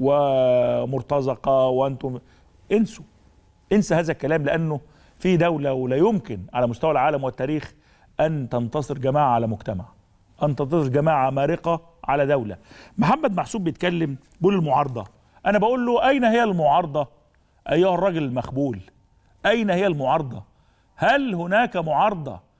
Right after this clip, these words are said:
بت-، بت-، بتظن أنها معارضة مؤيدة وتابعة للإخوان؟" دي مش معارضة، أنتم مجموعة من المرتزقة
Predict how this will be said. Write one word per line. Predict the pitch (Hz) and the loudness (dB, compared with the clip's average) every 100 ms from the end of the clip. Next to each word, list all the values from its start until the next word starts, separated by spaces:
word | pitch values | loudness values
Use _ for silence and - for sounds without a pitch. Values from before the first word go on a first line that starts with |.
| _ _ | _ _
بت-، | 135 143 220 240 240 | -6 0 0 0 -4
بت-، | 160 165 | -4 -4
بتظن | - 156 139 139 156 143 226 185 | -4 -6 -4 -2 0 2 2 0
أنها | 160 180 170 | 0 0 0
معارضة | 156 170 190 151 107 _ _ | 2 2 0 -4 -8 _ _
مؤيدة | 143 151 190 190 165 | -6 -2 0 2 0
وتابعة | 139 151 180 | 0 0 0
للإخوان؟" | 170 - 196 | -2 -4 -4
دي | 208 | -4
مش | 226 | -4
معارضة، | 185 190 208 113 - _ _ _ _ - | 0 2 0 -4 -16 _ _ _ _ 0
أنتم | 233 - 196 | 0 2 0
مجموعة | 170 151 233 202 | 0 0 2 2
من | 165 214 | 2 0
المرتزقة | 226 190 165 220 208 214 226 233 | 0 0 0 0 0 0 0 0